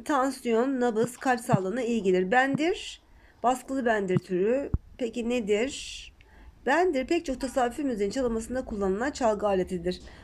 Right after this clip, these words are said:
Ayarlı bendir modelleri P V S H maddesinden üretilir. Bendir tef çeşitleri standartta elli sekiz santim üretilse de ayarlanabilir. Kırk, kırk iki, kırk altı santim çaplarında, e,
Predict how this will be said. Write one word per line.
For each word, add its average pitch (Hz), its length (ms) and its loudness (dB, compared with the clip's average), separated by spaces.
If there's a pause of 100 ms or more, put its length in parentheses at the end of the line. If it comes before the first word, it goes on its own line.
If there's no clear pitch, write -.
(160)
Ayarlı 254 420 2
bendir 240 300 0
modelleri 185 600 0
P 220 200 0
V 208 140 4
S 226 160 -2
H 226 120 0
maddesinden 208 520 -2
üretilir. 180 540 -2
Bendir 240 320 2
tef 294 360 -4 (680)
çeşitleri 220 480 -4
standartta 240 1600 -2
elli 233 240 0
sekiz 262 240 -6
santim 208 340 -2
üretilse 220 460 -2
de 262 60 2
ayarlanabilir. 196 840 0 (420)
Kırk, 247 300 0
kırk 240 200 -6
iki, 240 140 -6
kırk 247 220 2
altı 220 220 0
santim 202 320 -4
çaplarında, 196 800 0 (720)
e, 190 40 -2